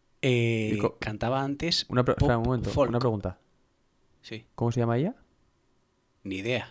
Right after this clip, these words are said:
Speaker 2: Ah, vale. No, era por curiosidad.
Speaker 1: Ah, vale, vale. Pues no me lo preguntes, vale. <laughs> Pero cantaba antes pop folk. Y debi-, y debió tener alguna,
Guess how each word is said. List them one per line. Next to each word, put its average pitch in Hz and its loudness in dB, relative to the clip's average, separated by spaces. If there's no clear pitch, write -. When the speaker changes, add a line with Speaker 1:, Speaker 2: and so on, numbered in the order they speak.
Speaker 2:
Ah, 135 -2
vale. 92 -10
No, 113 -2
era 107 2
por 101 0
curiosidad. 98 -2
Speaker 1:
Ah, 117 -8
vale, 98 -10
vale. 95 -14
Pues 95 -12
no 95 -10
me 92 -10
lo 92 -14
preguntes, 90 -14
vale. 90 -14
<laughs> 127 -4
Pero 123 -8
cantaba 120 -6
antes 147 -4
pop - -4
folk. 131 -8
Y 117 -4
debi-, 117 -6
y 113 -6
debió 117 -4
tener 135 -2
alguna, 120 2